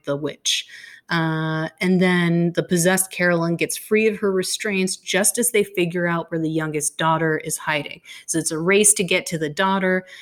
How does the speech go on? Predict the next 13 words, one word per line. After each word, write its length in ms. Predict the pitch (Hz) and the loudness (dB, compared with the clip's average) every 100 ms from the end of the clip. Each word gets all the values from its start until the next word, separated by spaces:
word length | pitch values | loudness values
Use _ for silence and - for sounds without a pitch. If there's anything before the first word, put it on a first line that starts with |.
| - | -12
and 200 | - 185 | -2 2
then 400 | 180 175 170 165 | 2 2 0 -2
possessed 480 | 160 180 165 170 - | -4 -2 0 0 -2
Carolyn 480 | - 220 208 202 196 | -4 0 2 2 2
is 120 | 180 | 0
about 260 | 175 170 165 | 0 0 -2
to 100 | 156 | -2
stab 480 | - - 196 220 226 | -2 -2 0 0 0
her 120 | 240 | 0
daughter 400 | 220 208 196 202 | 0 0 0 0
with 180 | 190 190 | -2 -2
scissors 580 | - 180 170 160 156 151 - - _ | -4 -4 -2 -2 -2 -6 -14 -20 _
when 420 | 175 165 156 156 | -6 -4 -4 -8